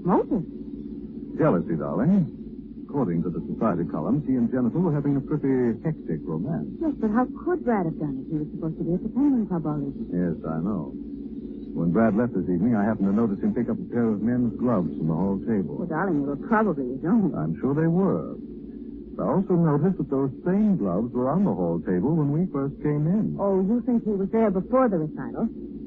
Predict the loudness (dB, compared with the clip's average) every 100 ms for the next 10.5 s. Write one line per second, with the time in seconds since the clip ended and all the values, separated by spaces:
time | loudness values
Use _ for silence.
0 | -2 0 2 2 2 2 2 2 2 2
1 | 2 2 0 0 -2 0 0 0 2 2
2 | 2 2 0 0 0 0 0 -2 -2 -4
3 | -4 -2 0 -2 -2 0 0 0 -2 -2
4 | 2 2 4 6 6 4 4 4 4 4
5 | 2 2 2 0 -2 -6 -2 0 0 0
6 | 0 2 4 4 4 2 0 2 0 0
7 | 0 2 4 4 4 2 0 -2 0 2
8 | 2 2 2 -2 -10 -12 -12 -12 -12 -12
9 | -6 0 2 4 2 4 4 4 2 2
10 | 4 4 2 0 2